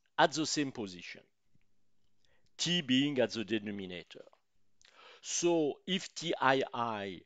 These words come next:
is different from zero, no problem. The eigenvalue is simply the ratio of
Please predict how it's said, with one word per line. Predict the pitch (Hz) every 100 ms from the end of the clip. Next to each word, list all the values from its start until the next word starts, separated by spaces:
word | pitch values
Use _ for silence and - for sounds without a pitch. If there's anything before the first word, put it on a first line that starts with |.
| _ _
is | 151 139
different | 131 - 117 107 98
from | - 95 92
zero, | - 90 117 147 180
no | - 117 143
problem. | - 107 95 95 117 151 175 - - _ _ _ _ _
The | 104 127
eigenvalue | 120 117 107 98 95 90 101 127 175 -
is | 117
simply | - 101 95 - 151
the | 127 95
ratio | 107 110 - - 104 98 95 _ _ - - _
of | 123 113